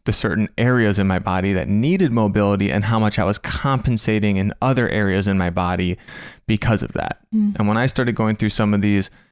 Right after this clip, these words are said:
Speaker 1: tests as far as where I was restricted in mobility, mine was the thoracic spine, the hips,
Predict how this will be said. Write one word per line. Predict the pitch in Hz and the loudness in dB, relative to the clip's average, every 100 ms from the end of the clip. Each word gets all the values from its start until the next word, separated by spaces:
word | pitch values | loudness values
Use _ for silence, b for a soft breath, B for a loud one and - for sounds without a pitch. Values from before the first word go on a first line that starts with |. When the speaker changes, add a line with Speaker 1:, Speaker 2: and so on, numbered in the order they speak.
| - | -6
Speaker 1:
tests | - 135 - - | 0 0 0 -2
as | 101 | -2
far | - 98 95 | 0 0 2
as | 92 95 | 0 -2
where | 104 117 113 107 | 0 2 2 2
I | |
was | 104 98 | 2 0
restricted | 98 - 139 139 117 | -2 -2 -2 0 0
in | 104 101 | 0 2
mobility, | 95 92 95 98 104 | 0 0 0 2 2
mine | 95 92 101 101 | 2 2 2 2
was | 98 101 - b b _ - | 2 0 -4 b b _ -6
the | - | -4
thoracic | 95 87 87 - - | -2 -2 -2 -4 -4
spine, | - 135 147 147 151 - _ _ _ _ _ - | -2 -2 0 0 -2 -6 _ _ _ _ _ -2
the | 147 | 2
hips, | 135 113 - - - | 4 2 0 -6 -6